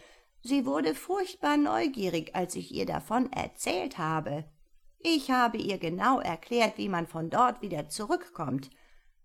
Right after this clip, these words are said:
Ich dachte schon, dass ich sie vielleicht verpasst habe, als ich mir draußen die Sonne hab auf den Bauch scheinen lassen. Der war nämlich so furchtbar dunkel für diese Jahreszeit,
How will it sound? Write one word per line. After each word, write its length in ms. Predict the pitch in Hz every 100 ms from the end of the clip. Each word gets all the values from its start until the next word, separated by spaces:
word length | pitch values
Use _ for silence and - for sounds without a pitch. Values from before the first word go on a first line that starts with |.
| _ -
Ich 200 | 294 262
dachte 320 | 277 269 240
schon, 320 | - 185 175
dass 160 | 170 -
ich 160 | 196
sie 120 | 185 185
vielleicht 460 | 190 196 233 247
verpasst 560 | - - - 320 - -
habe, 300 | 175 165 160
als 260 | 190 190
ich 160 | - 180
mir 160 | 175 160
draußen 500 | - 202 262 262 185
die 200 | 160 156
Sonne 400 | - 294 262 196
hab 200 | 185 180
auf 160 | - -
den 240 | 165 156
Bauch 340 | 156 311 359 -
scheinen 440 | - 165 160 156
lassen. 480 | 151 151 - 147 - - _ _ _ _ _ -
Der 200 | 320 254
war 100 | 226
nämlich 400 | 220 214 208 208
so 180 | 302 277
furchtbar 500 | - 294 277 - 190
dunkel 420 | 226 320 262 151
für 160 | 160
diese 280 | 156 175 170
Jahreszeit, 800 | 175 165 165 180 - 180 165 180